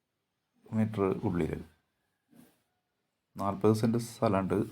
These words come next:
മൂന്ന് ബെഡ്റൂം വീട്, ഒരു ബെഡ്റൂം അറ്റാച്ച്ഡ് ആണ്.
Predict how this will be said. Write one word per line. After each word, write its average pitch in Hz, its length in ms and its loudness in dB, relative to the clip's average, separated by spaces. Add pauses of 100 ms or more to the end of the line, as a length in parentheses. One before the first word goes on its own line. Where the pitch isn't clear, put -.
(120)
മൂന്ന് 95 260 2
ബെഡ്റൂം 95 380 6 (200)
വീട്, 82 240 0 (300)
ഒരു 95 180 0
ബെഡ്റൂം 113 360 6 (260)
അറ്റാച്ച്ഡ് 85 480 2
ആണ്. 87 120 2